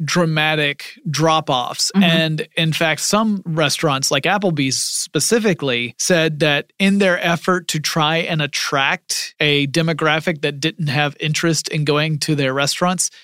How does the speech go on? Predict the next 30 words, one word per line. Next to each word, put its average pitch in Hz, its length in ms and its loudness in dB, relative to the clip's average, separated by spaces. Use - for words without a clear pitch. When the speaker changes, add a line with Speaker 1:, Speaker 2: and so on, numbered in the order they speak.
Speaker 1:
they 165 540 2
hurt 220 300 0
themselves 156 400 2
further 170 560 0
by 156 420 0
ignoring 165 840 0
kind 170 240 0
of 139 160 -2
their 151 260 2
tried 165 460 0
and 139 140 -6
true 196 560 2
clientele. 127 720 -4
Speaker 2:
Yeah. 180 420 4
And 202 280 0
I 247 60 2
think 311 220 2
the 277 100 2
problem 202 320 2
here 196 400 4
is 180 280 -4
that 160 340 2
millennials 202 420 2
live 175 120 -4
such - 220 -2
busy 160 220 -4
lifestyles. 165 460 2
Some 180 160 -2
of 156 120 -4
them 165 260 -4